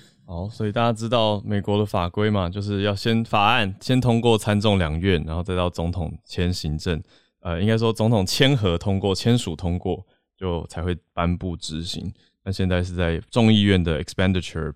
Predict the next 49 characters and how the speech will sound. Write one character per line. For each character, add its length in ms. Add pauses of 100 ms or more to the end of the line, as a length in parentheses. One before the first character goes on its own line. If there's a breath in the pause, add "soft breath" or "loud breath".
bill， 260 (120)
它 100
是 100
一 40
个 80
支 180
出 200
法 140
案， 240
那 120
限 320
制 180
的 120
是 120
美 300
国 340
自 260
己 220
的 160
政 240
府 160
行 220
政 200
部 200
门。 300 (580)
好， 200
所 180
以 80
我 160
就 100
觉 140
得 100
这 160
个， 240 (120)
这 100
个 180 (180)
可 120
以 100
有 160
趣 200
的 100
看 400
啦。 180
怎 120
么 80
说 240
呢？ 100
就 100
是 220